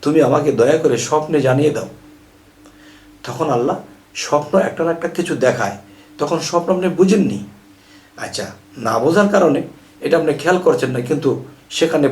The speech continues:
পঞ্চাশ লক্ষ টাকা জমা দিয়ে দিয়েছেন, পরের দিন টাকা মার খেয়ে গেছেন,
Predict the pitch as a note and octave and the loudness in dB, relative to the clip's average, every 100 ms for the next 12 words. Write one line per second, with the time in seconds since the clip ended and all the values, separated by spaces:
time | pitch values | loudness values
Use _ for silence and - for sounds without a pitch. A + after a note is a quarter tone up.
0 | - C#3+ D#3+ D3+ D3+ D3+ C#3+ C#3+ C3+ E3+ | 0 0 0 0 -2 -2 -2 -2 2 4
1 | G3+ F3+ C#3+ A2 - G2+ - - - - | 6 6 2 -6 -8 -12 -16 -20 -10 0
2 | D3 D3 C3 A#2 B2 A#2 A2+ G2 A2 G2+ | 2 4 2 -2 -4 -4 -6 -4 -6 -6
3 | G#2+ G2+ G2 - | -6 -6 -8 -12